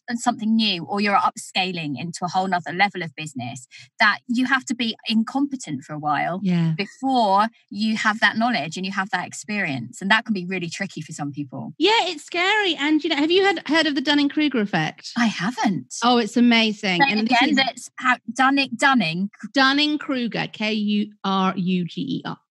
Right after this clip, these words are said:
Speaker 1: So as
Speaker 2: Um,
Speaker 1: in Freddy Krueger.
Speaker 2: basically, it's, it's ama-, that, exactly right. It's basically, um, and I, this is something that I, I actually share with my clients a lot when they start a journey with me, because what the Dunning-Kruger effect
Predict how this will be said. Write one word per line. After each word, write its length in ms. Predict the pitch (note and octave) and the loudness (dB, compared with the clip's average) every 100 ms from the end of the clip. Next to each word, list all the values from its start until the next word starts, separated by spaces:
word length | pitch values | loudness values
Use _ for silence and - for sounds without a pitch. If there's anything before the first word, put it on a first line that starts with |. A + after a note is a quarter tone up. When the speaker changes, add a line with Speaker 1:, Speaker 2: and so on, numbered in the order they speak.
| _ | _
Speaker 1:
So 100 | F#3 | 2
as 220 | F#3 A#3 | 4 6
Speaker 2:
Um, 80 | A#3 | 4
Speaker 1:
in 140 | A#3 - | 0 0
Freddy 340 | A#3+ G#3 F3+ | 0 0 0
Krueger. 260 | E3 - D#4+ | -6 0 2
Speaker 2:
basically, 380 | G#4 - F4 - | 2 -2 -8 0
it's, 220 | C#4 C4+ | 0 2
it's 180 | D4 C4 | 2 6
ama-, 280 | D#4 C#4 B3 | 8 6 4
that, 160 | A3 A3 | 2 4
exactly 480 | G3+ A3 F#3+ F3 | 4 2 2 -2
right. 220 | F3 E3+ - - - - F4 | -2 -2 -6 -16 -20 -12 -4
It's 240 | E4+ C#4 A3+ | 0 0 0
basically, 760 | D4 E4 F#4 D#4+ C#4+ C#4 B3+ - | 2 2 2 -4 -2 0 0 -2
um, 460 | A3 A#3 A3+ A3 | 0 2 2 0
and 120 | G#3 | -2
I, 80 | A#3+ A#3+ | -2 -2
this 240 | G#3 C#4+ D#4 | -2 -2 2
is 140 | G4+ | 0
something 360 | A4+ F#4+ E4 C#4+ | 2 2 4 4
that 100 | C4 | 4
I, 220 | A3+ A3+ | 2 0
I 200 | - A3+ | 0 2
actually 360 | A#3 A#3+ - A#3 | 2 2 -2 -8
share 300 | - A#3 G3+ | -6 -4 -2
with 120 | G3 | -2
my 120 | G#3 - | -4 -6
clients 540 | - F3+ F3+ F3+ - | -2 0 2 -2 -4
a 80 | G3 | 0
lot 240 | F#3 F3+ | 0 0
when 120 | G3+ F#3 | 2 0
they 100 | F#3 | 0
start 420 | - F#3+ F3+ - | -2 0 0 0
a 60 | |
journey 560 | F3 F#3 F3+ F3 E3+ E3+ - _ - | -4 0 2 2 2 0 -2 _ -2
with 220 | F#3+ F#3+ | -2 4
me, 380 | C#4+ E4 F3+ - _ _ - | 6 6 2 -6 _ _ -8
because 720 | A#3 - - B3 A#3 A3+ - _ _ | -8 -8 -6 -2 -2 -4 -12 _ _
what 180 | A3 D4 | -2 -2
the 80 | D#4+ | -2
Dunning-Kruger 680 | D4+ D4+ C#4 B3 B3 A3+ G3 | -2 4 4 4 0 0 2
effect 500 | F#3 - F#3+ - - | 0 -2 -6 -6 -16